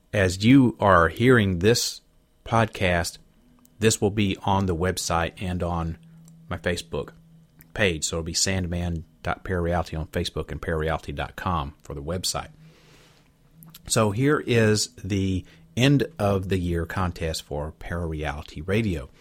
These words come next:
I'm looking for your best paranormal picture. It can be a picture of an orb, uh,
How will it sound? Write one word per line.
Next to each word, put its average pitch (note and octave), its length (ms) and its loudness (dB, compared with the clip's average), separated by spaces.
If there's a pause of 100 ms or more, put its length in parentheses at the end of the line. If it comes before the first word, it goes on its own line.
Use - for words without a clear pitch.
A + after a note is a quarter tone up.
(300)
I'm G2 160 0
looking C3+ 300 2
for A2+ 440 0
your F#2+ 600 2 (140)
best G#2 580 0 (840)
paranormal A2 840 2 (600)
picture. - 520 -2 (800)
It G2 100 -4
can F#2+ 160 -2
be F#2+ 140 4
a E2+ 60 4
picture F#2 600 0
of E2+ 280 -2
an D2 180 -4
orb, C3+ 560 6 (380)
uh, D2 380 -2